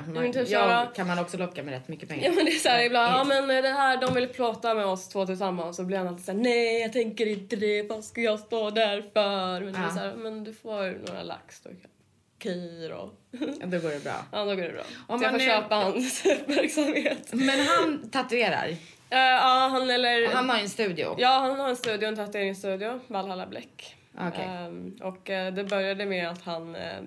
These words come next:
Speaker 1: utbildade sig till laserterapeut och gjorde bort, tog bort tatueringar då, då. Eh, men nu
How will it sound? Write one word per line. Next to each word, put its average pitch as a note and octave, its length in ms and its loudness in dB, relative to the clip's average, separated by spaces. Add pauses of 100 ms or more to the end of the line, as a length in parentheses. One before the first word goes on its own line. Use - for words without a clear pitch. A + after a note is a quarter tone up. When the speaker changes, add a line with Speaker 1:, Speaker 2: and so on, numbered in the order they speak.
Speaker 1:
utbildade F3+ 420 -10
sig F3+ 160 -12
till F3 180 -14
laserterapeut E3+ 1300 -12
och F3+ 60 -14
gjorde F3 480 -10
bort, F3+ 500 -14
tog F3+ 180 -8
bort - 300 -12
tatueringar F3+ 520 -12
då, G2+ 140 -12
då. G#2 60 -10 (1000)
Eh, F3+ 260 -2
men F#3 320 -2
nu F#3 300 -4